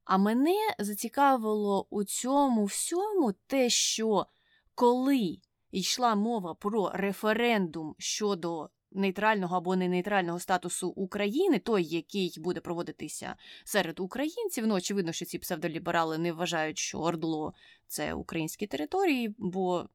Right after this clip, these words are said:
далі було питання про, е, так звану Л Н Р і її входження у склад Р Ф. Так от, в цьому випадку із так званої Л Н Р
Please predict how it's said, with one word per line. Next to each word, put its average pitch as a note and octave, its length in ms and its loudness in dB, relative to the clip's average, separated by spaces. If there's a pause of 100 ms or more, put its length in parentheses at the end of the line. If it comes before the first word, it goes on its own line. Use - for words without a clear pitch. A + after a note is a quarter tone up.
далі E3 280 -2
було E3 200 -8
питання D#3+ 360 -6
про, D#3+ 320 -12 (380)
е, - 160 -14
так E3+ 160 -2
звану D#3 260 -2
Л E3 160 -2
Н F#3+ 120 2
Р C#4+ 200 0
і D3 500 -4 (240)
її D#3 340 -8
входження D3+ 800 -4 (260)
у F3 100 -4
склад E3 380 -4
Р F3 160 -2
Ф. D3+ 200 -10 (160)
Так C4+ 180 -2
от, - 340 -8
в - 100 -20
цьому F#4+ 400 0
випадку F#3+ 680 -6 (440)
із - 480 -2 (320)
так F3 200 2
званої F3+ 420 2
Л G3+ 180 2
Н A#3 140 2
Р D#3+ 180 -2